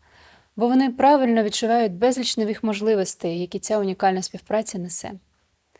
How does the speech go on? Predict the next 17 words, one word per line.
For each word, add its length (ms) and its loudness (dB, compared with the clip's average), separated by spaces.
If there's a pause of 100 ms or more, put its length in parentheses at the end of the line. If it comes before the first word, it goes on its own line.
(400)
Але 180 4
акцентую 420 0
одразу, 380 2
це 200 -4
можливості 640 0
не 120 2
тільки 340 -4
для 160 0
нашої 420 -2
медицини, 600 -8 (380)
і 100 0
не 120 2
тільки 320 -4
для 140 2
порятунку 500 -2
наших 440 -2
людей. 400 -8